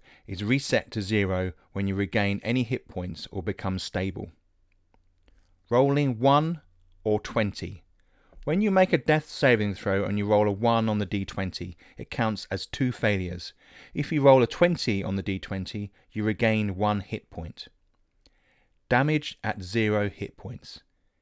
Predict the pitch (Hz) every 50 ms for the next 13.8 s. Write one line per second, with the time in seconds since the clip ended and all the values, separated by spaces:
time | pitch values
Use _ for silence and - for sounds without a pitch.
0 | _ _ _ - 135 - 170 - - 160 147 - - 147 160 - - - 156 143
1 | 127 107 101 - - - - 110 113 117 110 104 107 120 104 92 90 113 110 101
2 | 101 95 110 113 - - - 90 92 90 - - - - - - - _ - 107
3 | - - 151 127 117 - 131 120 - 101 92 - _ - 123 117 104 - - -
4 | - - - - 113 104 95 101 98 92 - - 98 98 - - - 101 101 98
5 | 92 92 95 90 87 - _ _ _ _ _ _ _ _ _ _ _ _ - -
6 | 139 - - 156 139 - 143 135 127 127 120 107 - - 104 - - - - 98
7 | 95 90 - - 175 - - - - 131 117 - 156 123 - - - - _ _
8 | _ _ _ - 107 104 - - 123 - 110 101 - - - - 131 127 113 -
9 | - 95 87 87 85 90 - 92 85 98 95 90 - - - 87 85 - - _
10 | _ _ _ _ _ _ _ _ _ _ _ _ _ _ _ _ _ - - 139
11 | - 147 113 131 123 120 117 - - - 170 170 - 208 214 214 180 - 104 98
12 | 95 - - - - - 147 151 160 147 - 117 101 - - 143 139 - - -
13 | 127 117 107 - - 107 123 110 - - - 117 107 104 104 98